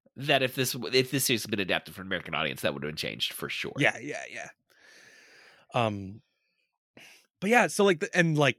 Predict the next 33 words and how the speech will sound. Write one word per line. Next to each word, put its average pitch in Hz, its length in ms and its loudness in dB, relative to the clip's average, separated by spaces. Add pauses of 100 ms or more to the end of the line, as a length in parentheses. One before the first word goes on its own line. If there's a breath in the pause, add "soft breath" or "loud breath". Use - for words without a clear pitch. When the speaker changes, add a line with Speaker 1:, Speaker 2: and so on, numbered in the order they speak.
Speaker 2:
you 220 100 2
know, 175 140 8
there's 175 220 6
also 175 260 4
stuff 139 300 2
that, 127 120 -4
like, 113 160 0
nowadays 113 520 2
we 104 80 -6
just 107 220 -4
look 110 120 -6
at 107 60 0
it - 40 -2
and 98 60 -4
we 98 80 -6
be 104 80 -4
like, 120 160 0
"Well, 190 160 6
this 165 160 2
wouldn't 147 140 6
be 127 60 4
in 113 60 2
a 104 40 -2
kid's - 200 -2
show," 101 200 -2
like 113 140 0
the 160 80 0
robot 143 360 6
that 117 80 -8
<laughs> - 0 -
drinks - 340 0
and - 100 -10
smokes. - 680 -2